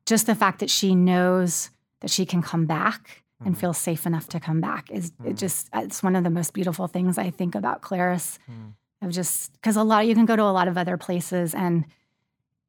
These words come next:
Speaker 1: they do the term, you know, they terminate and that's it. And then
Speaker 2: Yeah.
Speaker 1: they send them home. And Claris is, "No, we are still here for you."
Speaker 2: Yeah.
Speaker 1: Because we know that the, it's a, it's gonna be,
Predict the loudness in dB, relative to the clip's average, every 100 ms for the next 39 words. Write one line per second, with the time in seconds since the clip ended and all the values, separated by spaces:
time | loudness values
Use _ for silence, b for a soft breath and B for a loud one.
0 | -4 0 0 0 0 0 -2 -2 0 0
1 | 0 -2 -2 0 2 2 2 2 2 2
2 | 0 0 0 2 4 2 0 2 2 2
3 | 4 6 6 2 0 0 2 2 0 0
4 | 0 2 0 -4 -6 -2 -2 -4 -10 -4
5 | -2 0 2 0 0 -4 -2 -4 -4 -4
6 | -2 -2 -4 -8 -14 -16 _ B B -8
7 | -4 0 2 2 2 0 -2 -6 -8 -8
8 | -4 -4 -6 -8 -8 -2 0 2 0 0
9 | -2